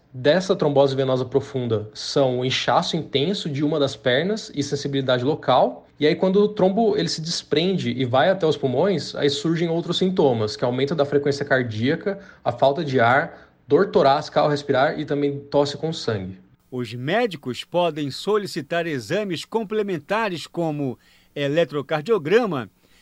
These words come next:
Speaker 2: exames de sangue e a tomografia de tórax, para excluir doenças que possuem sintomas parecidos, além de confirmar o diagnóstico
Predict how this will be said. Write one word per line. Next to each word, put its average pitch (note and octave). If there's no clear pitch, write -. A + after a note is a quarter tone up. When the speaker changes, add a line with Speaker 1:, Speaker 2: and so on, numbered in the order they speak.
Speaker 2:
exames G#3
de D3
sangue A#3+
e F#3+
a G#3
tomografia A#3+
de A3+
tórax, D#3+
para C#3+
excluir F#3+
doenças E3
que F#3+
possuem G3
sintomas A#3
parecidos, D3
além C3
de C3+
confirmar C#3+
o C#3
diagnóstico F#3